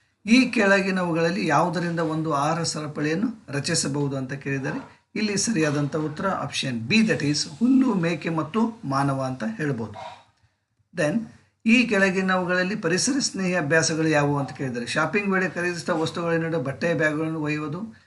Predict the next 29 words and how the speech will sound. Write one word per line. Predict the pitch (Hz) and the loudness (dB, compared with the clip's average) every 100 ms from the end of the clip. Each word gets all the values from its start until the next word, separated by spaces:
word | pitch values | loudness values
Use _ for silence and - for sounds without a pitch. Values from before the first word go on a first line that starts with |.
| _ - | _ -2
ಅನಗತ್ಯವಾಗಿ | 156 175 170 180 175 175 | 0 2 2 2 0 0
ಉರಿಯುತ್ತಿರುವ | 170 156 165 165 170 165 | 0 2 2 0 0 0
ವಿದ್ಯುತ್ | 143 160 143 | 0 0 0
ದೀಪಗಳನ್ನು | 156 147 156 160 160 | 0 0 -2 -2 -2
ಮತ್ತು | 151 143 151 | -4 -6 -4
ಫ್ಯಾನ್‌ಗಳನ್ನು | 147 156 156 156 | -2 -2 -2 -2
ಆರಿಸುವುದು, | 151 156 143 165 180 196 | -2 -4 -4 -4 -6 -8
ಶಾಲೆಗೆ | - 160 175 175 | -2 0 0 0
ಬಿಡಲು | 175 175 175 | -2 -4 -4
ನಿಮ್ಮ | 165 160 | -4 -4
ತಾಯಿಯ | 143 147 156 160 | -4 -2 0 0
ದ್ವಿಚಕ್ರ | 135 135 - - 170 | -2 -2 -4 -2 -2
ವಾಹನದ | 160 160 156 | 0 0 -4
ಬದಲು | 151 151 160 | -6 -6 -6
ಕಾಲ್ನಡಿಗೆಯಲ್ಲಿ | 147 131 143 147 151 160 - - - | -6 -2 0 0 0 -2 -6 -12 -6
ತೆರಳುವುದು, | 170 156 143 220 - - _ _ _ | 0 0 0 -2 -6 -18 _ _ _
ಮೇಲಿನ | 160 175 170 196 - - | 0 2 2 0 -4 -2
ಎಲ್ಲವೂ. | 147 147 123 127 | 2 2 2 0
ಇಲ್ಲಿ | 214 - | 2 2
ಸರಿಯಾದಂಥ | 165 147 139 135 127 | 2 2 2 0 -2
ಉತ್ತರ | 147 147 202 190 - - _ - | -4 -2 0 0 0 -14 _ -10
ಆಪ್ಷನ್ | 131 - 151 135 127 139 | -8 -4 -2 -2 -2 0
ಡಿ, | 214 | 0
that | 170 151 | 0 0
is | 139 120 | -2 0
ಮೇಲಿನ | 131 147 151 226 - - _ _ - | 2 2 2 0 -4 -12 _ _ -2
ಎಲ್ಲವೂ | 147 135 127 120 | 0 0 0 -4
ಅಂತ | 120 117 | -6 -10
ಹೇಳ್ಬೋದು. | - 147 117 - | -4 -4 -4 -10